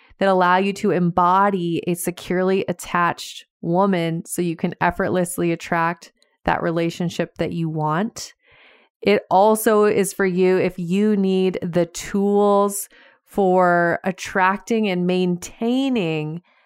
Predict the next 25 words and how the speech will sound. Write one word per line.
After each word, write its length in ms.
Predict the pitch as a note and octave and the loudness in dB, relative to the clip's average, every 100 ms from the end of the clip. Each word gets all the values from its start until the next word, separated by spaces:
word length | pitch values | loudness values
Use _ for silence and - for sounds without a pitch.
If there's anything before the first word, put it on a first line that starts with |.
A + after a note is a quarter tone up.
| _ | _
that 220 | F3+ E3 - | 0 0 -2
healthy 840 | - F#3 F#3 - G3 F#3 F#3 F#3 _ _ | -2 0 0 -2 -4 -2 -4 -6 _ _
relationship. 840 | F3+ F3 E3+ D#3+ E3+ E3+ - F#2 - _ _ - - | -2 0 0 -2 -8 -8 -6 -6 -8 _ _ -20 -8
The 100 | F3+ | -8
program 540 | F3 G#3+ G#3+ A3 A3 | -2 0 2 2 2
is 300 | G#3+ F#3 F3 | 0 -2 -4
designed, 680 | F3 F3+ E3+ F3 F3 F3 E3+ - | -2 -2 0 0 2 0 -2 0
obviously, 800 | E3 G#3 A#3 G#3+ - F#3 F3+ F3 | 2 2 2 0 -2 0 2 0
to 560 | - F#3+ F3 E3+ E3+ F3 _ _ | -2 0 2 2 0 -2 _ _
help 240 | - A3 A3 | 0 0 0
you 100 | F#3+ | 0
bring 220 | F#3+ F3+ | 0 0
in 160 | F3+ | 0
that 240 | E3+ D#3 - | 0 -2 -2
partner 560 | - F3 F3 G3 G3+ | 0 0 0 2 2
that 120 | G3 D3+ | 0 -2
you 120 | F3 | -2
can 240 | F#3 E3 | -2 -2
build 440 | D#3+ E3 E3 E3 - | 0 2 2 0 -4
a 160 | - E3 | -4 -2
long-term, 1160 | D#3 D#3+ E3+ F3+ F#3 F#3 - F3 E3+ E3 E3 - | 0 2 2 2 -2 -6 -4 -2 0 0 -2 -4
intentional, 840 | E3+ D#3 E3+ E3+ - F3 E3+ E3+ E3+ - _ _ | -6 -4 -4 -4 -2 0 2 0 -2 -14 _ _
healthy 340 | - F#3 F#3+ E3+ | -2 -2 0 -2
relationship 680 | D#3+ E3 F3 G3+ F#3 G3+ | 0 0 0 -2 0 -2
with. 380 | G3+ G3+ G3+ G3 | 0 2 2 -2